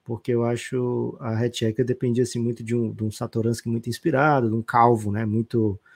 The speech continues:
fazendo, sei lá, a revolta dos calvos pra, pra ganhar do Brasil. E a, a Letônia não, a gente vê esse jogo, sabe?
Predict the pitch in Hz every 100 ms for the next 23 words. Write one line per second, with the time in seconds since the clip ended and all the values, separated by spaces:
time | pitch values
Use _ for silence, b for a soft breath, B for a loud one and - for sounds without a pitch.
0 | b b b - 107 101 107 101 95 104
1 | 110 _ _ - 113 110 _ - 101 107
2 | 110 110 113 - 120 110 139 117 107 113
3 | 107 - 110 113 107 113 104 110 123 -
4 | b b b b - 107 107 113 117 117
5 | 117 113 117 120 123 151 147 110 110 -
6 | 107 104 117 - 113 113 113 123 131 139
7 | - _ _ - 127 147 113